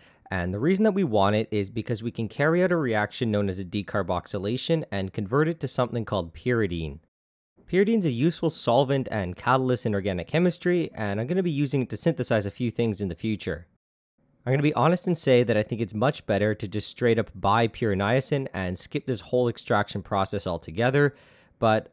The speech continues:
I decided to do it because it is a little bit of an interesting endeavor.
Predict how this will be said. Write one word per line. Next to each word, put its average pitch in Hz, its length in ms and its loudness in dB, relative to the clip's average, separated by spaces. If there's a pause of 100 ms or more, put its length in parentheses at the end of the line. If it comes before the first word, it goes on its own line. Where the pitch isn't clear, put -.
I 147 100 4
decided 170 280 2
to 139 80 0
do 117 200 4
it 117 180 0
because 104 420 -2
it 120 140 -6
is 160 200 0
a 143 60 2
little 127 240 0
bit 110 180 2
of 101 80 -2
an 98 100 -2
interesting 101 480 -4
endeavor. 82 520 -2